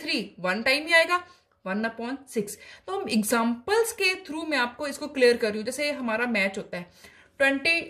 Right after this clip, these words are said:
ट्वेंटी ट्वेंटी मैच खेल रहे हैं, ठीक है, इसमें मैंने प्रोबेबिलिटी निकालनी है, तो प्रोबेबिलिटी कैसे निकाल लेंगे कि सचिन के कितने आए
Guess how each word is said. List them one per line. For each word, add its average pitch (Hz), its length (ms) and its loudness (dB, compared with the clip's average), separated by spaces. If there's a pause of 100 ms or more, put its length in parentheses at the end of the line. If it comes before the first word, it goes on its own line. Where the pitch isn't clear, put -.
(540)
ट्वेंटी 254 320 4
ट्वेंटी 240 280 4
मैच 208 240 4
खेल 170 200 -2
रहे 160 180 -6
हैं, - 240 -10
ठीक 254 140 -4
है, 269 100 4
इसमें 285 180 -2
मैंने 302 180 2
प्रोबेबिलिटी 277 580 4
निकालनी 214 480 0
है, 269 120 2 (320)
तो 302 80 -12
प्रोबेबिलिटी 302 520 4
कैसे 302 280 4
निकाल 285 300 2
लेंगे 214 300 2 (920)
कि 277 60 -2
सचिन 277 380 6
के 294 80 0
कितने 247 360 -2
आए 240 220 2